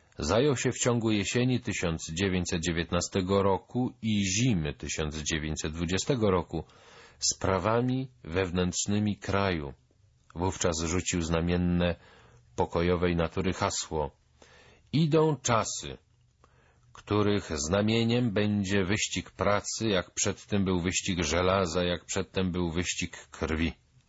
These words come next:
Kto do tych zawodów bardziej przygotowany będzie, kto w tym wyścigu większe dowody wytrzymałości złoży,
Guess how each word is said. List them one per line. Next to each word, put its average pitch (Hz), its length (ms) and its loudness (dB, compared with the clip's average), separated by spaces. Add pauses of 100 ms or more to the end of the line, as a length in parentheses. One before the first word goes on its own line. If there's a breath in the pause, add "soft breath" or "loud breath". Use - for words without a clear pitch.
(720 loud breath)
Kto 113 240 2
do 113 120 4
tych 120 200 0
zawodów 113 500 2
bardziej 104 360 -2
przygotowany 107 720 0
będzie, 107 480 0 (560 loud breath)
kto 107 220 0
w - 80 -8
tym 107 180 2
wyścigu 101 640 2
większe 98 440 0
dowody 98 380 2
wytrzymałości 98 840 0
złoży, 101 560 0